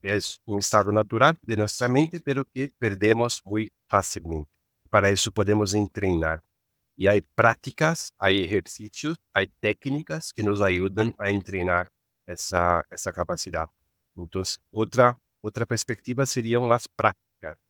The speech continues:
Para eso muchas veces usamos técnicas sencillas de meditación.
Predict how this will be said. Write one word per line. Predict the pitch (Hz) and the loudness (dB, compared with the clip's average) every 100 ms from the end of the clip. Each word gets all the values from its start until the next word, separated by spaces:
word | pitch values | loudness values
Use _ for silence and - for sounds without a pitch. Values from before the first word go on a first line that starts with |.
| _ - | _ 2
Para | 101 98 | 4 6
eso | 107 - | 4 0
muchas | 113 113 113 98 | -2 -2 -2 0
veces | 107 110 107 | 0 -2 -6
usamos | 104 107 110 110 - | -6 0 0 0 -4
técnicas | 113 107 113 120 123 123 | -4 -4 -4 -8 -6 -8
sencillas | - 98 _ 110 107 120 123 - _ _ - | -6 -10 _ -8 2 2 2 -12 _ _ -2
de | 104 | 0
meditación. | 104 95 98 95 - 80 73 | 2 0 0 -2 -2 -6 -8